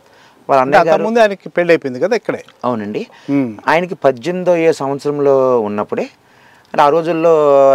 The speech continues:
Speaker 1: తక్కువ వయసులో మ్యారేజ్ చేసేవారు కాబట్టి
Speaker 2: అవును.
Speaker 1: పదకొండేళ్ళు వయసు ఉన్నటువంటి, ఆ, సూ-, సూర్య రామలక్ష్మి గారితో తనకి వివాహం జరిగింది.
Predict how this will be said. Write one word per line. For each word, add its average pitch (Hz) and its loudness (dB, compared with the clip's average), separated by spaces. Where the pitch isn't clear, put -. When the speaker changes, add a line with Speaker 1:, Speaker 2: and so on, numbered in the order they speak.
Speaker 1:
తక్కువ 135 -4
వయసులో 127 -2
మ్యారేజ్ 113 -4
చేసేవారు 104 -4
కాబట్టి 101 -6
Speaker 2:
అవును. 117 -12
Speaker 1:
పదకొండేళ్ళు 131 0
వయసు 127 -2
ఉన్నటువంటి, 107 -4
ఆ, 98 -8
సూ-, - -20
సూర్య 135 2
రామలక్ష్మి 117 -2
గారితో 104 -4
తనకి 95 -6
వివాహం 92 -6
జరిగింది. 82 -10